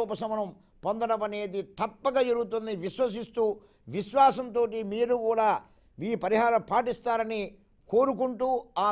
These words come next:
గ్రహానుగ్రహం మీకు కలగాలని నేను ఆశీర్వదిస్తూ, ప్రథమంగా మనం మేషరాశికి ప్రవేశిద్దాం. ఓ భక్తులారా, ఈ శుక్రవారం అంటేనే శుక్రాధిపతి అయినటువంటి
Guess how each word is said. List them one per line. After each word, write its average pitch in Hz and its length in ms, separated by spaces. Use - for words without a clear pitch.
గ్రహానుగ్రహం 226 720
మీకు 214 200
కలగాలని 208 520
నేను 190 180
ఆశీర్వదిస్తూ, 220 600
ప్రథమంగా 240 460
మనం 220 200
మేషరాశికి 202 580
ప్రవేశిద్దాం. 202 580
ఓ 233 120
భక్తులారా, 240 640
ఈ 226 200
శుక్రవారం 254 640
అంటేనే 240 400
శుక్రాధిపతి 240 760
అయినటువంటి 226 540